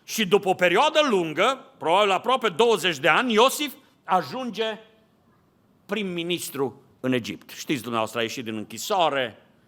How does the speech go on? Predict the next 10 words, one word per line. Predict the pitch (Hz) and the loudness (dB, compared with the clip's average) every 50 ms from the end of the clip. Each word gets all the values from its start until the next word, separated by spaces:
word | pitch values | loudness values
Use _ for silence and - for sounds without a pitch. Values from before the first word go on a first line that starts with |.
| _ _ _ _ _ - _ | _ _ _ _ _ -20 _
contextul | - 151 147 - - 180 - - - 143 | -4 -4 -2 -2 -2 -4 -4 -4 -6 -6
în | 139 120 | -4 -2
care | 143 139 131 127 | 0 0 0 0
a | |
ieșit, | 127 123 - 185 180 - _ _ | -2 -4 -6 -8 -12 -14 _ _
și | - - 170 | -2 2 4
ajunge | 143 135 156 214 202 151 165 147 | 4 4 2 -2 0 0 0 -2
prim-ministru | - - 175 185 165 156 151 156 151 151 147 - - - 120 | -2 -2 -2 -2 0 0 0 0 0 0 -2 -4 -6 -8 -6
în | 120 117 | -6 -4
Egipt. | 110 98 90 87 - - _ - - | -6 -6 -8 -12 -16 -18 _ -20 -20